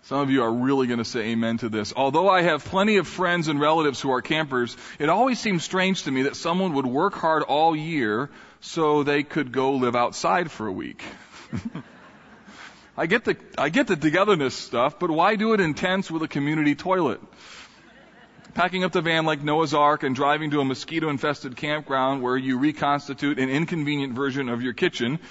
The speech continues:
and your bedroom doesn't make sense. Who decided that vacation should be like normal life, only harder? <laughs> I, I enjoy this, but that's all right. So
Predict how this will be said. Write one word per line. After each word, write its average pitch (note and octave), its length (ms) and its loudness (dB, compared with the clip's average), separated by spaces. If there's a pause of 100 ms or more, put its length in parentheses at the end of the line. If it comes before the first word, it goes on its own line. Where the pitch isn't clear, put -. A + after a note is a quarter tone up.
(240)
and B2+ 160 0
your C3 100 2
bedroom C#3+ 460 0
doesn't F#3 500 0 (140)
make C#3 440 -2
sense. - 720 -2 (760)
Who A#3 160 -2
decided F#3+ 520 2
that C#3 160 2
vacation E3+ 600 0
should D3+ 300 -4
be D3+ 180 0
like C#3 260 2
normal C#3+ 440 2
life, A2+ 320 0
only C3+ 240 -2
harder? D3 520 -2
<laughs> - 60 -20 (3500)
I, A3+ 200 -2
I - 160 -4
enjoy A3+ 480 4
this, A#2+ 280 0
but B2+ 220 -4
that's F3+ 180 -4
all F#3+ 80 2
right. C3+ 240 0
So D#3+ 180 -2